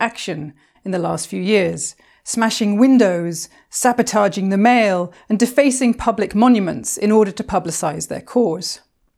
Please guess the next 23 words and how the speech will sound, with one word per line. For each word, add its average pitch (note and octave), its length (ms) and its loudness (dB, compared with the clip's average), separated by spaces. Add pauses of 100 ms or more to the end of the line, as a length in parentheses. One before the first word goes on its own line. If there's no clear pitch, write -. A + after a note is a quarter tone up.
(560)
One G#3+ 260 4
suffragette, G3+ 720 -2 (220)
Emily F#3+ 300 0
Davison, A3+ 640 0 (140)
had - 140 -2
dramatically B3+ 640 2
rushed B3+ 360 0
onto A3 240 2
the F#3+ 80 -4
Derby A3 460 0
racecourse, G#3 720 0 (240)
snatched - 640 0
the A3+ 60 4
bridle A#3 560 2
of F3+ 120 -2
the - 60 -8
King's A#3+ 420 2
horse, G3+ 420 2 (500)
and G#3 140 0
been A3+ 160 2
trampled B3 560 0
to G3 60 -6
death, F#3+ 640 -4